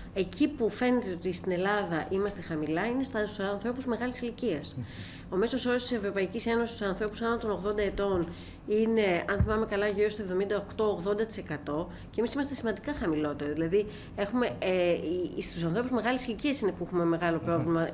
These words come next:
Speaker 1: και έχουμε, δεν βλέπουμε να αυξάνει η εμβολιαστική κάλυψη. Άρα,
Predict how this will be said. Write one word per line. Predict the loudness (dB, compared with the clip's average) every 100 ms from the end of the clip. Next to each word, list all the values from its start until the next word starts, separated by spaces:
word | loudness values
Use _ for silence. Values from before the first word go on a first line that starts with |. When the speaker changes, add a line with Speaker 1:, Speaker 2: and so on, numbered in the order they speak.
| -6
Speaker 1:
και | -6
έχουμε, | -4 -4 -6 -10 -14 -14 -8
δεν | 2 6 6
βλέπουμε | 6 4 4 2
να |
αυξάνει | 2 0 2 4
η | 4
εμβολιαστική | 4 0 -2 -8
κάλυψη. | -4 -2 -2 -4 0
Άρα, | 4 4 4